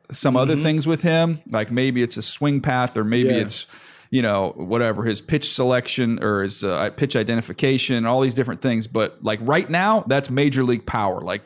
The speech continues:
Speaker 1: it's ready to go right now. And I thought in football, maybe there are some things like, like, he's a, he's a right now red zone threat, you know, like, he's
Speaker 2: Mm-hmm.
Speaker 1: a, he's a right now short yardage guy. You know, there's something, he comes in, he has a role right now.
Speaker 2: It's funny that you said that, 'cause I'm,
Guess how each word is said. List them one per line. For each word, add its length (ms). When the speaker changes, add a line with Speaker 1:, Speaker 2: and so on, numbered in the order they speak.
Speaker 1:
it's 180
ready 280
to 100
go 220
right 300
now. 340
And 80
I 40
thought 220
in 60
football, 380
maybe 240
there 140
are 100
some 200
things 360
like, 220
like, 340
he's 240
a, 160
he's 180
a 80
right 280
now 380
red 240
zone 460
threat, 300
you 160
know, 200
like, 140
he's 320
Speaker 2:
Mm-hmm. 320
Speaker 1:
a, 20
he's 120
a 60
right 280
now 240
short 320
yardage 380
guy. 240
You 120
know, 40
there's 220
something, 300
he 120
comes 300
in, 100
he 80
has 160
a 60
role 420
right 260
now. 260
Speaker 2:
It's 160
funny 200
that 200
you 60
said 180
that, 140
'cause 120
I'm, 240